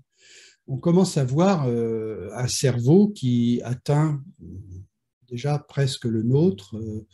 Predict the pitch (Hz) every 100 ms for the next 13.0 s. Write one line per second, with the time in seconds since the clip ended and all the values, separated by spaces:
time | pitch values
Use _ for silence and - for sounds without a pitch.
0 | _ - _ _ - - - - - -
1 | 131 127 120 139 135 120 127 127 - 127
2 | 120 123 110 113 110 110 - 170 202 202
3 | - _ _ _ _ - - _ _ 151
4 | 156 185 190 117 147 131 131 127 127 127
5 | 127 127 120 165 143 135 139 131 156 143
6 | 123 127 - 135 - 139 127 107 127 123
7 | - 143 127 113 113 117 120 127 - 110
8 | - 117 113 113 113 117 113 104 104 104
9 | 107 107 104 101 - 143 190 240 220 _
10 | _ _ _ _ _ - 107 120 101 110
11 | 110 92 139 113 107 117 117 110 101 113
12 | 120 127 110 107 110 107 - 175 233